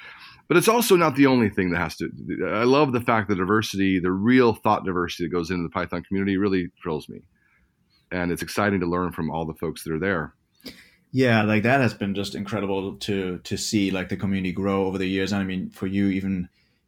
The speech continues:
Speaker 2: even earlier to, like, this, yeah, like, really thriving, vibrant community with all these conferences and meetups happening, uh, and so many new people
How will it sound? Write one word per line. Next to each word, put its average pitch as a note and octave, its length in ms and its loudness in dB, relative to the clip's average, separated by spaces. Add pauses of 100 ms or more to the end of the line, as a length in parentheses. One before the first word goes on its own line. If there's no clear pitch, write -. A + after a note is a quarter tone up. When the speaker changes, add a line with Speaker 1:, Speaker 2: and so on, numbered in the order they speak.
Speaker 2:
even A#2 240 6
earlier G#2 400 2
to, G2 160 -6
like, F#2 260 -4
this, - 420 -8 (580)
yeah, D#2+ 300 -4
like, F#2 220 -10
really G#2 340 2
thriving, G2+ 600 -2
vibrant G2 420 -2
community G2+ 380 -2
with G2+ 140 -2
all F#2 100 -2
these G2 160 -2
conferences G2+ 580 -4
and G2+ 140 2
meetups G2 340 -2
happening, G2 560 -6 (360)
uh, F#2+ 320 -4
and G2 120 -4
so A#2+ 140 2
many A2+ 180 6
new G2+ 140 2
people G2+ 480 -4